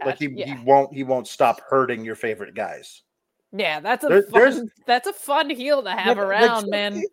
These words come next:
Speaker 1: it, this is, like, like it or not, this is a, this is a program where a lot of it is, is booked toward children and the parents of children.
Speaker 2: Sure.
Speaker 1: Having a guy who won't stop hurting the guys they love is a really great way to do a heel. You know what I
Speaker 2: And
Speaker 1: mean?
Speaker 2: he's,
Speaker 1: Like,
Speaker 2: like,
Speaker 1: that's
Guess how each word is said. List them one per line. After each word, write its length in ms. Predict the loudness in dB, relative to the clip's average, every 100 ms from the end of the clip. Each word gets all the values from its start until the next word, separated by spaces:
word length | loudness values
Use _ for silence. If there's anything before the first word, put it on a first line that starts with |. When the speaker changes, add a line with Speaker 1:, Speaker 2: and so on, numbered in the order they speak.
| 0
Speaker 1:
it, 220 | 2 6
this 240 | 4 4
is, 280 | -2 -2 4
like, 180 | 4 6
like 220 | 6 6
it 60 | 6
or 80 | 6
not, 240 | 6 4
this 180 | -2 -2
is 160 | 0
a, 160 | 2 2 -2
this 180 | 0
is 160 | 2 2
a 80 | -2
program 600 | -2 2 2 4 2 2
where 140 | 2 2
a 80 |
lot 260 | 2 0 0
of 140 | 0
it 60 | -4
is, 140 | -12 -10
is 180 | -10 -8
booked 320 | -8 -8 -10
toward 280 | -10 -8 -8
children 440 | -8 -8 -6 -6 -8
and 100 | -10
the 60 |
parents 400 | -2 -2 -2 -6
of 80 | -14
children. 340 | -6 -6 -8 -16 _
Speaker 2:
Sure. 440 | 2 4 4 0 -8 _ _ _
Speaker 1:
Having 420 | 2 4 6 4 2
a 40 |
guy 280 | 4 4 4
who 100 | 0
won't 400 | -4 0 0 -2
stop 400 | -2 2 2 0
hurting 460 | -4 -2 -2 -6
the 80 | -8
guys 320 | -4 -2 -2
they 140 | -4 -6
love 380 | -4 -4 -6 -14 -20 _ _ _ _ _ _ _ _ _
is 160 | -8 -6
a 60 | -6
really 420 | -6 -8 -4 -4
great 280 | -2 -2 0
way 220 | 0 0
to 80 | -6
do 220 | -8 -10
a 40 |
heel. 380 | -10 -10 -10 -10 -12
You 80 |
know 80 | -8
what 80 | -8
I 20 |
Speaker 2:
And 80 | -6
Speaker 1:
mean? 140 | -6
Speaker 2:
he's, 100 | -4
Speaker 1:
Like, 160 | -2 0
Speaker 2:
like, 240 | 2 2
Speaker 1:
that's 100 | 0